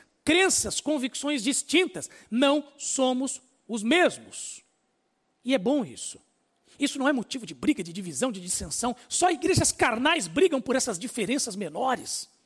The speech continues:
Igrejas centradas no Evangelho olham para essas diferenças e percebem nisso a multiforme graça de Deus revelada nas nossas mais profundas distinções.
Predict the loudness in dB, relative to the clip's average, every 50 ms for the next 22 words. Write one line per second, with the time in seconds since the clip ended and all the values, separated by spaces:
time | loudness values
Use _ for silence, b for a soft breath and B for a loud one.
0 | _ _ _ _ _ B B B -8 B 4 6 8 8 8 6 6 4 4 4
1 | 2 2 2 0 -6 -4 -4 -4 -2 -2 0 0 0 0 2 2 2 2 2 B
2 | B B B 6 6 6 6 4 2 2 2 2 2 4 2 0 0 -2 -4 0
3 | 2 4 4 4 2 2 -2 -4 -6 B B B B 2 4 4 2 2 4 2
4 | 2 2 2 2 2 0 0 0 -2 -6 -6 B B B 0 0 0 2 4 4
5 | 4 4 2 -6 -8 -8 -6 -8 -8 0 2 4 4 4 2 0 -4 -6 -8 _
6 | _ -4 0 4 4 6 4 4 4 2 2 2 0 0 -2 0 2 4 4 4
7 | 4 2 -4 -4 B B B B B 2 2 2 4 4 4 4 4 2 2 0
8 | 0 0 0 -2 -4 -2 -2 -4 -4 -2 -2 0 2 4 4 4 4 4 2 -2
9 | -4 -4 -6 -4 -4 -4 -4 -6 -8 -6 -4 -4 -2 -2 -4 -4 -4 -6 -6 -8
10 | -8 -8 -10 -10 -10 -8 -6 -4 2 4 4 4 4 0 -4 -8 -8 -10 -12